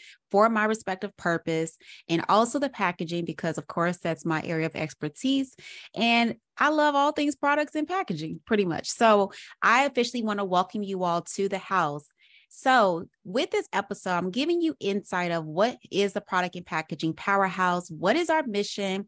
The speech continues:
what are some of our key goals, why I decided to even create this podcast, because that's a whole story behind that.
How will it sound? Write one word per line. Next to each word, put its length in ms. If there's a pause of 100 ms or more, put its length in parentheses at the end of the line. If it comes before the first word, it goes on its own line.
(280)
what 220
are 80
some 180
of 140
our 140
key 380
goals, 580
why 200
I 160
decided 380
to 80
even 200
create 340
this 100
podcast, 560
because 180
that's 160
a 60
whole 160
story 200
behind 420
that. 340